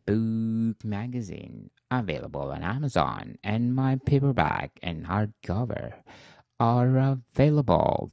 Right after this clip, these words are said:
through online bookstores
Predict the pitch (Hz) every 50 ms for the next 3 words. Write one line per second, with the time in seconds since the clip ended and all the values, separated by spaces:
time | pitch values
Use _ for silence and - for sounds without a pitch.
0 | _ - - 95 98 104 104 107 104 101 101 101 101 104 104 101 101 _ - -
1 | - - - _ _ - - 117 127 131 117 95 - - 64 - - - - _
2 | - - - - - _ _ _ - 131 120 - - - - - 82 60 62 -
3 | - 53 - - - - - -